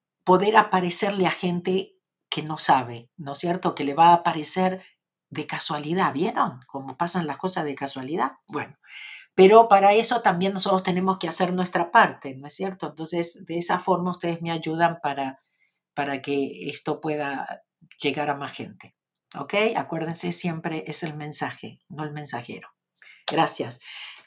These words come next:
Ah, respiración, ja. Nos, ah, sentamos con, eh, los pies en el piso, la espalda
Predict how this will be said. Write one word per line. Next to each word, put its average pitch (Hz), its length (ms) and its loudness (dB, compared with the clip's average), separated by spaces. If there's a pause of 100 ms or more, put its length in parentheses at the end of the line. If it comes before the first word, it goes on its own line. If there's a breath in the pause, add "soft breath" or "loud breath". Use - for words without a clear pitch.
(120)
Ah, 180 300 10
respiración, 233 600 8
ja. 214 360 6 (920)
Nos, - 640 -4 (640)
ah, 139 680 -2
sentamos 185 580 0
con, 165 460 -6 (440)
eh, 135 560 -10
los - 160 -12
pies 170 240 0
en 165 100 -4
el 170 120 -4
piso, 208 420 0
la 156 100 0
espalda 151 800 -6